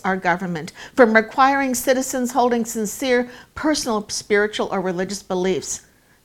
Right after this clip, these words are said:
to identify with an organized religion or be a member of a certain church in order to receive equal protection under the law. The justification for violating the religious freedom of New York residents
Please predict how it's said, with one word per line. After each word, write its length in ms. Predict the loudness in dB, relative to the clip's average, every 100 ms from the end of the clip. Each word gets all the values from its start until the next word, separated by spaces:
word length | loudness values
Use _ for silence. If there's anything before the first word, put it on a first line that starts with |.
| -4
to 160 | 4
identify 560 | 4 6 6 4 4 4
with 200 | 4 0
an 120 | -2
organized 600 | -2 -2 -2 -2 -4 -4
religion 600 | -4 0 0 0 -4 -8 -12 _ _ _ _
or 120 | 4
be 220 | 6 6
a 80 | 4
member 400 | 4 4 4 2
of 220 | 2 0
a 80 | 0
certain 420 | 0 0 -2 -2
church 520 | -4 -2 -2 -4 -14 -14 _ _ _ _ _
in 120 | -2 0
order 260 | 2 2
to 160 | 2 0
receive 500 | 0 0 -2 -2 -2 -2
equal 280 | -2 -2
protection 680 | -8 -10 -8 -10 -10 -14 -14 -10
under 180 | -8 -6
the 120 | -6
law. 320 | -6 -6 -8 -16 _ _ _ _ _ _ _ _ _ _ _ _ _ -20 _
The 100 | 4
justification 880 | 6 6 6 4 0 4 4 4 0
for 80 | 0
violating 720 | 6 6 6 4 0 -2 -6 -12 -6
the 100 | 0
religious 420 | 2 2 2 0
freedom 300 | 0 0 0
of 120 | -2
New 100 | -2
York 260 | 0 -2 -2
residents 600 | -4 -6 -10 -12 -14